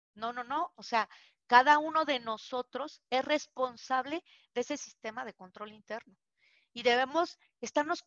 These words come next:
cuestionando en todo momento. Cuando nosotros generamos esa de cultura de riesgo y control,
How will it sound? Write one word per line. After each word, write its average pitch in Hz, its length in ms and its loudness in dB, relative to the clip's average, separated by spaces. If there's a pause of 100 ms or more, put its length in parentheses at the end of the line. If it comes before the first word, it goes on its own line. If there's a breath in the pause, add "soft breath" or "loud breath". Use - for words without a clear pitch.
cuestionando 254 1000 -6
en 247 100 -12
todo 262 180 -2
momento. 240 340 -10
Cuando 277 220 -2
nosotros 392 420 -2 (280 loud breath)
generamos 269 600 0
esa 302 200 -2
de 269 140 -4
cultura 233 680 -6
de 202 100 0
riesgo 226 320 -10
y 226 60 -20
control, 202 500 -10